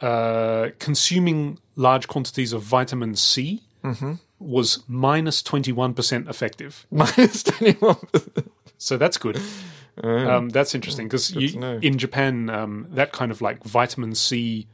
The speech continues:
Speaker 1: uh, you know, throat lolly
Speaker 2: Mm-hmm.
Speaker 1: or, you know, vitamin C fortified water, or th-, th-, that's big business, that.
Speaker 2: Mm-hmm.
Speaker 1: But it's actually
Speaker 2: Mm-hmm.
Speaker 1: minus twenty-one percent effective in preventing you from getting the flu.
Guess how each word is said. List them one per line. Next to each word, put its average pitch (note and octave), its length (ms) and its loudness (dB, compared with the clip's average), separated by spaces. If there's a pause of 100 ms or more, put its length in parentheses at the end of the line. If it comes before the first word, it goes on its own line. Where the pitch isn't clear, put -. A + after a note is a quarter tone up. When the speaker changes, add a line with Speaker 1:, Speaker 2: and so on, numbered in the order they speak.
(300)
Speaker 1:
uh, G#2 540 -2
you C3 120 -6
know, G2+ 160 -8
throat - 420 0
lolly A#2 480 0
Speaker 2:
Mm-hmm. B2+ 260 -6 (120)
Speaker 1:
or, G#2 480 -2
you C3 120 -6
know, G#2+ 100 -4
vitamin A2+ 420 2
C A#2 260 -2
fortified A2 640 -2
water, A2+ 460 -2
or A2 220 -4
th-, C3+ 140 -8
th-, A2+ 140 -4
that's - 220 -4
big A#2+ 180 0
business, A2+ 360 -2
that. A2 220 -8
Speaker 2:
Mm-hmm. F3 220 -6 (300)
Speaker 1:
But A#2+ 80 -10
it's A2+ 80 -4
actually C3+ 480 0
Speaker 2:
Mm-hmm. A#2 100 0
Speaker 1:
minus A2+ 300 -2
twenty-one G#2+ 420 -4
percent A2+ 280 -4
effective G#2 540 -10 (380)
in G#2+ 300 -10
preventing A2 380 -2
you G#2 100 -4
from G#2 200 -8
getting G#2 240 -4
the F#2+ 60 -10
flu. G#2 300 -6